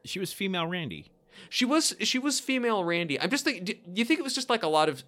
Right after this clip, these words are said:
Speaker 2: studio executives had teenage daughters who were mad about the war in Iraq at this time, and they were like,
Speaker 1: <laughs>
Speaker 2: "Eh,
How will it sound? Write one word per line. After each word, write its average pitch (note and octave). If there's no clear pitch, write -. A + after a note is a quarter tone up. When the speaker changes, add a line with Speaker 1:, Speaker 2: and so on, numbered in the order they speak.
Speaker 2:
studio D#3
executives C#3
had C3
teenage B2+
daughters A#2
who B2
were A2+
mad A2
about G#2+
the A2+
war G#2+
in G#2
Iraq G2
at G#2+
this A2
time, G#2+
and G2+
they G2+
were G2+
like, G2
Speaker 1:
<laughs> -
Speaker 2:
"Eh, D3+